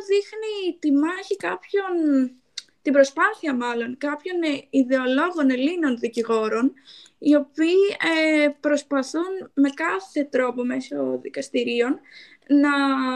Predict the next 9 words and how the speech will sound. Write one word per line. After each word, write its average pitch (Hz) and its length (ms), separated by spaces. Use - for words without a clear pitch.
επιστραφούν 285 1120
τα 359 120
αγάλματα 392 720
τα 269 160
γλυπτά, 254 540
μάλλον, 381 420
πίσω 349 320
στην 311 220
Ελλάδα. 285 640